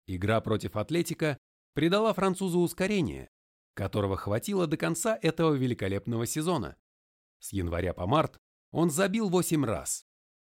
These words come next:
В апреле он огорчил Реал Сосьедад, но не отпраздновал гол из уважения к бывшему клубу, несмотря на приём,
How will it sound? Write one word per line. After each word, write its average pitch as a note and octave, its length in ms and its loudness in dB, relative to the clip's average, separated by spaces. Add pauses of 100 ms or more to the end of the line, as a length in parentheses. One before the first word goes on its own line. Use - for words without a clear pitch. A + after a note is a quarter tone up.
(220)
В F2 100 -6
апреле B2+ 480 0
он A#2+ 160 0
огорчил A#2 500 0
Реал C#3+ 320 2
Сосьедад, A#2 640 0 (420)
но F#3+ 200 2
не A3 120 2
отпраздновал D#3 680 2
гол D#3+ 240 2
из C#3 240 -2
уважения C#3+ 500 4
к A2 80 -4
бывшему A#2 400 0
клубу, B2+ 380 -4 (480)
несмотря F#2 540 -2
на F2 100 -4
приём, C#3+ 420 2